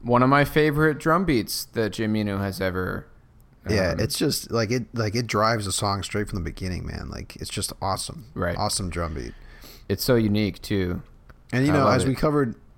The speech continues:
Speaker 2: in the last episode, like, his background is, is jazz drumming, so.
Speaker 1: I'm gonna say it again, dude.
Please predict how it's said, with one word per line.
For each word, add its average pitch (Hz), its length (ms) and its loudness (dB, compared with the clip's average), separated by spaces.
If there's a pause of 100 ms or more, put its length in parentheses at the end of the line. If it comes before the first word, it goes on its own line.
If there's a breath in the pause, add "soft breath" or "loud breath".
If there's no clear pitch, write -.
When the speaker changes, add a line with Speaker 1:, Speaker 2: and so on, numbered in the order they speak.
(240)
Speaker 2:
in 120 80 0
the 110 100 2
last 107 280 2
episode, 98 360 0
like, 87 300 -4 (100)
his 123 540 -2
background 113 540 0
is, 82 180 -4
is 85 240 -4
jazz 92 320 0
drumming, 67 400 -6
so. 80 340 -4 (760 soft breath)
Speaker 1:
I'm 117 60 -2
gonna 135 180 2
say 151 180 4
it 156 80 4
again, 147 300 4
dude. 101 280 -2